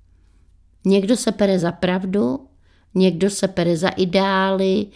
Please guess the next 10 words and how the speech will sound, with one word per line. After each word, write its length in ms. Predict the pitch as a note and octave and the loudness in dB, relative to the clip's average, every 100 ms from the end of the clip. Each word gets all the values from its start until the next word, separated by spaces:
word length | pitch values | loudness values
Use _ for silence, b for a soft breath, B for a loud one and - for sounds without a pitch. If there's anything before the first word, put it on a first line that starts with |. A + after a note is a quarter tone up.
| B B B | B B B
někdo 320 | F#3+ F3 F3+ | 4 4 2
se 160 | F#3 | 0
pere 240 | F3+ E3+ D#3+ | -2 -2 -2
s 180 | - F#3+ | -4 -6
osudem, 840 | F3+ - G3+ F#3 G3 G3+ G#3 G3+ B B | -6 -6 -4 0 2 2 0 -2 B B
i 80 | F3 | 0
když 180 | F#3 - | 0 0
se 100 | E3+ | -4
stokrát 580 | - A3 A3 G#3+ G3 G3 | -4 -8 -4 -2 -4 -6
spálí. 540 | - A#3 B3 G#3 - | -6 -6 -4 -6 -8